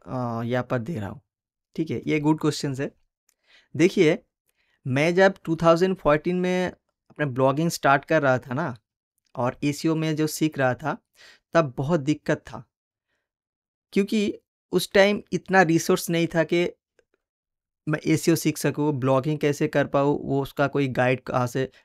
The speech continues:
ले सकता हूँ, ठीक है। तो ये बहुत प्रॉब्लम था उस टाइम। तो इसीलिए मैंने डिसाइड किया कि मेरे जैसा और भी बंदा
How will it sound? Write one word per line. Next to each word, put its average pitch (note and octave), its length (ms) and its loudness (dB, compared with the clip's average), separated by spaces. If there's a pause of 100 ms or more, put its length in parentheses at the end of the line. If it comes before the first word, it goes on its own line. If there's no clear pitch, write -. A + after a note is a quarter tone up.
(100)
ले B2+ 120 0
सकता B2+ 300 -8
हूँ, A#2 120 -8 (260)
ठीक F3+ 140 0
है। D#3 60 2
तो F3 160 0
ये F3+ 300 0
बहुत C#3+ 480 2
प्रॉब्लम D3+ 340 2
था B2+ 120 -4
उस B2+ 180 -4
टाइम। A2 240 -10 (1200)
तो D#3+ 120 0
इसीलिए G3 640 4 (300)
मैंने D3 300 0
डिसाइड E3 420 2
किया F3 220 2
कि F#3 240 0 (760)
मेरे D#3+ 400 2
जैसा F3 480 2 (640)
और D3+ 220 8
भी F3 140 4
बंदा D3 500 2